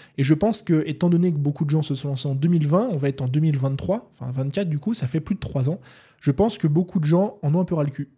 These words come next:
de ce truc de solitude, de parler à personne, euh, de pas créer de relations, et cetera. Et du coup, à mon sens, le relationnel va devenir de plus en plus important dans les années à venir dans le business. Voilà. Parenthèse terminée un petit peu sur ce truc relationnel,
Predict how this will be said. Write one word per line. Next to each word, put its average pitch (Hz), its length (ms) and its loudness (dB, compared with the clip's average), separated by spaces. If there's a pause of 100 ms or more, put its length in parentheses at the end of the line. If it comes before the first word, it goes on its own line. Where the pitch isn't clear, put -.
de 139 100 -2
ce - 80 -6
truc 165 200 -2
de 139 120 0
solitude, 151 580 0
de 139 80 2
parler 147 260 0
à 143 60 2
personne, 156 540 -2 (360)
euh, 127 360 0
de 127 120 -2
pas 127 140 0
créer 160 220 -2
de 147 80 2
relations, 151 580 0
et 139 60 -2
cetera. 147 640 -2
Et 165 80 2
du 147 140 -2
coup, 226 260 4 (160)
à 214 100 2
mon 165 160 4
sens, 185 400 -4 (260)
le 143 140 2
relationnel 160 600 2
va 143 180 0
devenir 185 500 2
de 156 60 0
plus 147 220 -4
en 139 80 0
plus 147 220 -4
important 147 460 -4 (300)
dans 156 160 2
les 147 160 2
années 143 120 0
à 139 60 0
venir 165 240 2
dans 165 240 0 (320)
le 135 100 -2
business. 143 560 -2
Voilà. 127 180 -6 (440)
Parenthèse 147 380 -2
terminée 160 340 2
un 160 60 2
petit - 160 -4
peu 165 120 0
sur 131 140 -6
ce - 60 -16
truc 147 160 -6
relationnel, 147 580 -2